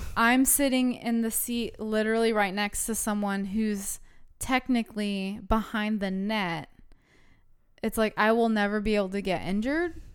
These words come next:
Speaker 2: 'cause I'm, like, sitting, like,
Speaker 1: Not
Speaker 2: inside
Speaker 1: necessarily.
Speaker 2: versus outside of the net when it's like we're basically the same distance away.
Speaker 1: Yeah.
Speaker 2: So that's kind of dumb.
Speaker 1: Like you're saying with the bats and stuff, the
Speaker 2: Yeah.
Speaker 1: debris goes flying.
Speaker 2: Mm-hmm. And here's what a judge had to say.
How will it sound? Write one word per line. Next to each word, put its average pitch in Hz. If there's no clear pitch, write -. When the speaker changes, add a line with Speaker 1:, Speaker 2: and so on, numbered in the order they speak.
Speaker 2:
'cause 240
I'm, 233
like, 220
sitting, 220
like, 214
Speaker 1:
Not 254
Speaker 2:
inside 233
Speaker 1:
necessarily. 240
Speaker 2:
versus 240
outside 208
of 220
the 226
net 240
when 214
it's 190
like 214
we're 220
basically 220
the 214
same 196
distance 185
away. 185
Speaker 1:
Yeah. 262
Speaker 2:
So -
that's 185
kind -
of -
dumb. -
Speaker 1:
Like 226
you're 226
saying 214
with 208
the 208
bats 190
and 208
stuff, 202
the -
Speaker 2:
Yeah. 196
Speaker 1:
debris 208
goes 196
flying. 208
Speaker 2:
Mm-hmm. 208
And 233
here's 320
what 302
a 226
judge 202
had 196
to 175
say. 175